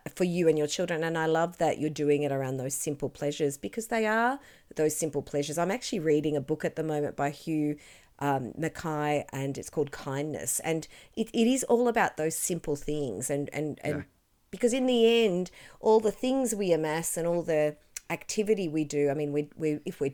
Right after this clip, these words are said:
Speaker 1: driven people, it, it fuels us. But in the end, it's, sometimes it doesn't lead to happiness. It's those small things. It's the way in which we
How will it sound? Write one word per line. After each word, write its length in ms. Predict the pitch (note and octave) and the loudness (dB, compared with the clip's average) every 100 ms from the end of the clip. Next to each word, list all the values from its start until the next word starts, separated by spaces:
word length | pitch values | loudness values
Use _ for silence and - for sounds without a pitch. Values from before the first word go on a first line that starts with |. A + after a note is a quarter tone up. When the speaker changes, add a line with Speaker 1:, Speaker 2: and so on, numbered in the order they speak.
| - | -4
Speaker 1:
driven 400 | G#3+ A#3 G#3+ D#3+ | -2 0 0 -2
people, 400 | D#3+ F#3+ F3+ C#3 | -6 -6 -2 -2
it, 140 | C3+ - | -2 -2
it 220 | C#3+ - | -4 -4
fuels 400 | A#3+ D4+ D#4+ A3 | -4 0 0 2
us. 160 | E3+ | 0
But 160 | - G#3 | 0 -2
in 140 | A3 | 0
the 320 | A3 A3+ C4+ D4+ | 0 0 0 0
end, 180 | C#4 | -2
it's, 300 | A#3+ - - - - - | -4 -10 -12 -14 -20 -8
sometimes 460 | - C#4+ C#4+ C4 G3+ | -2 -2 0 0 0
it 120 | - | 2
doesn't 320 | G3+ G#3 C#3+ | 2 2 0
lead 260 | F3+ G#3+ A#3 | 0 0 -2
to 60 | F3+ | 0
happiness. 560 | D#3+ - F#3+ G#2+ - | 0 0 -2 -2 -6
It's 160 | B2 - | -8 0
those 280 | F#3 F#3 - | 4 4 2
small 760 | - F#3+ F3+ F#3 F#3+ F#3 F3+ | -4 -2 2 2 4 6 4
things. 460 | - - C3 A2+ C3+ | 2 -2 -2 -4 -6
It's 180 | - - | -8 -4
the 140 | D#3+ | -2
way 260 | D#3 E3 E3 | 0 0 -2
in 80 | D3+ | -2
which 240 | C3+ - | -4 -2
we 220 | D3+ C#3+ | 0 0